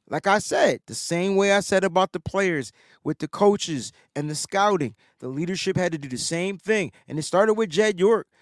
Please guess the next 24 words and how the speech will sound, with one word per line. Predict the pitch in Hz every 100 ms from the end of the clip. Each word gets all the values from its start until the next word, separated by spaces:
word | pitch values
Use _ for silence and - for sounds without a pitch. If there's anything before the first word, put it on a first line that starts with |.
| _ 110
Jed | 175 208 180
York | 214 233
had | 196 185
to |
sit | 175 208 202
back, | 190 196 -
come | 190 202 190
back, | 185 180
reflect, | 170 170 - 185 214 208 170
and | 170
figure | - 196 175
out, | 180 165
"What | 170
am | 233
I | 220 202
doing? | 170 226 170 101 - _
Am | 117
I | 135
gonna | 160 156
become | 139 139 170
the | 147
next | 151 143
Jerry | 120 139 139 113
Jones, | 165 226 233 233